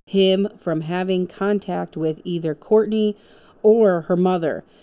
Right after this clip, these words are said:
in relation to the events of two days prior, and was sentenced to two days' time served. A number of charges were also withdrawn, with both the Crown and the defense agreeing he was currently in the middle of a crisis.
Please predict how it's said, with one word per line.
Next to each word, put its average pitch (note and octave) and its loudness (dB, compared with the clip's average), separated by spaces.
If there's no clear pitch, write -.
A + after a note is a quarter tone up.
in F#3 0
relation G#3 2
to G3+ -6
the E3 -4
events E3 -4
of D3+ -6
two G#3+ -4
days F3 -2
prior, C#3 -4
and B3 0
was F3 0
sentenced F3 -4
to D#3 -10
two B3 -4
days' G#3+ 2
time F3 -4
served. - -6
A F3 0
number E3+ 0
of D#3 -6
charges F3+ -2
were F3 -2
also F3 -2
withdrawn, F#3+ 0
with E3+ -2
both G#3 4
the F3+ -4
Crown G#3 0
and A3+ -2
the G3+ 0
defense D#3+ -4
agreeing G3 0
he F#3+ -2
was F3 -4
currently F#3+ -2
in E3+ -4
the D#3+ -2
middle F3 -2
of D#3+ -4
a D#3 -6
crisis. - -8